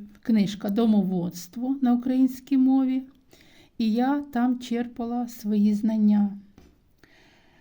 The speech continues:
Про в'язання можу говорити довго, <laughs> дуже довго. В моєму оточенні, як і у всіх дівчаток,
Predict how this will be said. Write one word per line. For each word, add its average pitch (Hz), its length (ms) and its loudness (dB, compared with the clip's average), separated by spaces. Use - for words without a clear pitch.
Про 254 160 0
в'язання 277 480 6
можу 220 240 0
говорити 202 640 -2
довго, 190 600 -2
<laughs> - 220 -20
дуже 220 400 8
довго. 170 560 -6
В 240 80 -2
моєму 247 400 2
оточенні, 214 680 -4
як 214 300 -6
і 214 60 -4
у 214 60 -2
всіх 202 300 -6
дівчаток, 202 680 -8